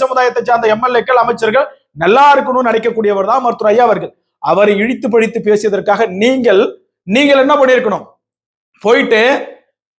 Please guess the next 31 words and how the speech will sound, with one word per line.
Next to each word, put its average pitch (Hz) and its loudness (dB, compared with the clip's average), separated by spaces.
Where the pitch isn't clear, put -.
நம்ம, 202 0
நம்மளுடைய 220 2
ஸ்டாலின் 269 2
அவர்கள்ட்ட 220 0
சண்டை 262 0
போட்டிருக்கணும், 220 -2
ஸ்டாலின் 277 2
அவர்கள்ட்ட 240 0
கேட்டிருக்கணும், 269 0
"நீங்க 165 -10
ஏன் 226 -2
அப்படி 185 -8
பேசுனீங்க 185 -8
ஐயாவான்னு?" 165 0
நீங்க 247 2
வேற 233 4
ஏதோ 269 4
ஒரு 294 2
கட்சியா 254 0
இருந்துன்னு 262 0
வைங்க, 233 0
இப்ப 185 -10
முக்குளத்தூர் 254 -2
சமுதாயத்தை 214 -2
சார்ந்தவங்களையோ 185 -2
அல்லது 202 2
பிரிதொரு 254 2
சமுதாயத்தை 240 0
சார்ந்தவங்களையோ 196 0
அந்த 214 -2
க-, 208 2